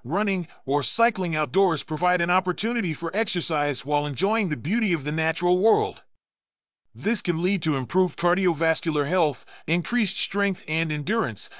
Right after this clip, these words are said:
and a boost in overall fitness levels. Furthermore,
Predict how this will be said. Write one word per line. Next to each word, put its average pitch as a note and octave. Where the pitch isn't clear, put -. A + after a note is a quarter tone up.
and D3
a D3
boost G3
in D3
overall E3
fitness F#3+
levels. A#2
Furthermore, C#3